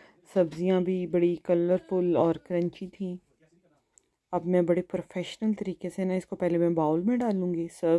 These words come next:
करने लगी थी मैं बच्चों को और husband को, मैंने bowl में डालूँगी ना। अब इसको मैं ज़रा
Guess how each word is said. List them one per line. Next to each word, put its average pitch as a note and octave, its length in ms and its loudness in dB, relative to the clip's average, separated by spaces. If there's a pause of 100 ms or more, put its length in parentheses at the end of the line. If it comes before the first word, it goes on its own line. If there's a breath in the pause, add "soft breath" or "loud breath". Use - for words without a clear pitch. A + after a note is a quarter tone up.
(120)
करने F3 220 -4
लगी E3+ 220 -4
थी F3 160 -12
मैं E3+ 160 -6
बच्चों D#3+ 320 -8
को E3+ 180 -10
और E3 100 -6
husband F3 380 -8
को, F3+ 100 -12 (920 loud breath)
मैंने F#3 140 0
bowl D#3+ 280 0
में F3+ 160 0
डालूँगी G3 380 0
ना। A#3 140 -2
अब F3+ 120 -8
इसको F#3 220 -10
मैं F#3 100 -4
ज़रा F3+ 180 -4